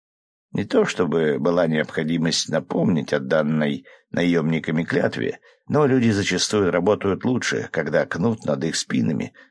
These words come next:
периодически щелкает, рассекая воздух. Когда рыси скрылись из виду, я вздохнул и побрел в спальню. Как бы не хотелось заняться еще чем-то полезным,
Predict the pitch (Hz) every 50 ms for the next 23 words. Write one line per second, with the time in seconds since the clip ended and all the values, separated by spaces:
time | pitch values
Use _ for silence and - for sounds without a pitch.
0 | _ _ _ - - 196 127 104 92 90 104 113 113 - - - - - 104 -
1 | - - - - 101 98 87 - - - 73 67 60 - - 76 76 - - -
2 | 78 - - 80 73 69 69 67 71 71 65 62 55 - - - - - _ _
3 | _ _ _ _ _ _ _ _ _ _ _ _ _ _ _ _ _ _ - -
4 | 85 85 78 90 95 95 98 110 104 - - 90 90 87 - - 92 107 113 101
5 | 90 87 - 107 117 117 98 87 - - - - - - _ _ _ _ _ _
6 | _ _ - - 151 151 135 113 107 107 120 - 95 90 143 139 127 113 113 -
7 | 98 87 82 87 90 92 90 82 - - - - - - 82 76 76 69 60 50
8 | 50 - - - - _ _ _ - - - - - 104 113 113 110 - 110 98
9 | - 120 120 113 107 95 85 85 92 90 92 107 104 95 - - 87 85 85 -
10 | - - 92 - - 98 95 87 - - - - 80 82 - - - 71 65 55
11 | 57 60 -